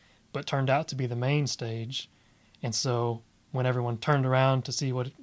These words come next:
is about to happen next, it turned out we were, like, up at the very front when we thought we were way at the back.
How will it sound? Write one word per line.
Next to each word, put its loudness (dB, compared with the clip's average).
is -6
about 0
to -2
happen -2
next, -4
it -10
turned 0
out 0
we -2
were, -2
like, -4
up 2
at -2
the -2
very 4
front 0
when -4
we -2
thought 4
we -6
were -4
way 0
at -2
the -8
back. -2